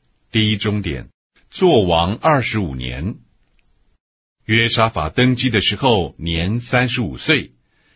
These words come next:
在耶路撒冷做王二十五年。第二中点，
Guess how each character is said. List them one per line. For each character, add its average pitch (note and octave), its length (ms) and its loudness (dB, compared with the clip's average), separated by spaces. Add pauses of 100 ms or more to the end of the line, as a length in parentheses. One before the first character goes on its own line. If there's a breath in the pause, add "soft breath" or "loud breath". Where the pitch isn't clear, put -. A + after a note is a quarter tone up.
(100)
在 B2 260 2
耶 B2 200 0
路 F#3 160 4
撒 D#3+ 200 4
冷 F2+ 240 2
做 B2+ 260 4
王 E2+ 380 -2
二 A2 280 2
十 F#2 200 -6
五 E2+ 160 -6
年。 A#1 440 -12 (1500)
第 A2 140 2
二 F2+ 140 2
中 D#2+ 220 -8
点， C#2 260 -12